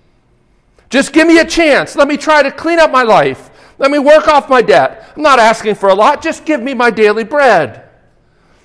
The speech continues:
When the prodigal comes to the father and says, "Let me be your servant," what he's really saying is, "I don't believe you're good enough to make me your son." This is not humility.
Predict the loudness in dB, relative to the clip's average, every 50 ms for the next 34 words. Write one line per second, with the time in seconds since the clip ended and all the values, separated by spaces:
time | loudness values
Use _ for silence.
0 | _ _ _ -8 -6 -6 -6 -4 0 2 2 2 2 2 0 -2 -2 0 0 0
1 | 0 0 -2 -4 -4 -4 -4 -2 0 2 2 2 2 0 -2 -4 -4 -2 0 2
2 | 2 2 0 0 -2 -2 -2 -4 -8 -8 -8 -8 -6 -6 -6 -4 0 2 4 4
3 | 4 4 2 0 -2 -4 -10 -18 -20 -10 -4 0 0 0 0 -2 -4 -6 -6 -2
4 | -2 0 0 0 -2 -2 -2 0 2 2 2 2 0 0 0 2 2 4 2 2
5 | -2 -6 -14 -18 -20 -20 -20 -20 -20 _ -20 -20 -12 _ 0 2 2 4 2 2
6 | 2 2 2 2 2 2 2 2 2 0 -2 -2 -4 -4 -4 -6 -6 -6 -4 -6
7 | -6 -6 -6 -6 -6 -6 -6 -10 -14 -14 -10 -10 -10 -10 -10 -12 -12 -10 -10 -10
8 | -10 -8 -8 -8 -8 -10 -12 -20 -20 -20 _ _ _ _ _ _ _ _ _ _
9 | _ _ _ _ _ _ _ _ -2 -2 0 0 0 -2 0 2 2 2 4 2
10 | 0 -2 -6 -8 -6 -2 0 2 2 2 0 0 -2 -4 -6 -8 -12 -14